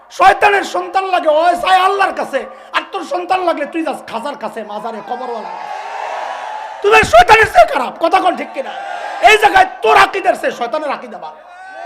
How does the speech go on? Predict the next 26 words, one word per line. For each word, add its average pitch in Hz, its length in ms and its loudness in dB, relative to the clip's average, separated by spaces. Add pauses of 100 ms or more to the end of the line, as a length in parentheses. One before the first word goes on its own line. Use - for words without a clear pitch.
(720)
এই 196 80 -20
যে 220 100 -16
মাঝে 220 300 -12
মাঝে 233 220 -12
আমরা 226 180 -14
বলি, 233 320 -14
"শয়তানের 220 480 -14
বড়টা 226 400 -10
পোলাপাইন 220 420 -14
খুঁজা 208 320 -16
পায় 233 160 -10
না, 214 120 -14
শয়তানের 202 440 -14
বড়টা 247 300 -12
আবার 220 160 -10
কেমনে?" 208 280 -18
আমি 202 160 -16
কই, 233 120 -14
"লিস্ট 226 340 -16
করে, 226 200 -8
এই 233 80 -10
যে 226 100 -10
এক 220 160 -10
নম্বর 226 260 -12
একটা 208 260 -14
দিলাম, 208 280 -16